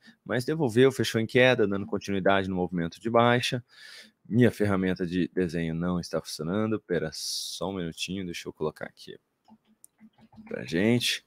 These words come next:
Esse vídeo, inclusive, está sendo gravado aí mais tarde,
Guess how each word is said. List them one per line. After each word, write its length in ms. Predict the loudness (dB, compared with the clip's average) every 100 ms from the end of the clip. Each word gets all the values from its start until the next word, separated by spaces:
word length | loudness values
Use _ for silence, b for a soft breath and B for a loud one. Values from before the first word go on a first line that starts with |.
| B B B B B _ -2
Esse 240 | -2 0
vídeo, 300 | 2 4 4
inclusive, 400 | 4 2 4 4
está 260 | 4 4 4
sendo 300 | 4 0 2
gravado 520 | 4 4 4 4 4
aí 200 | 2 2
mais 360 | 0 0 0 2
tarde, 540 | 4 4 2 -2 -10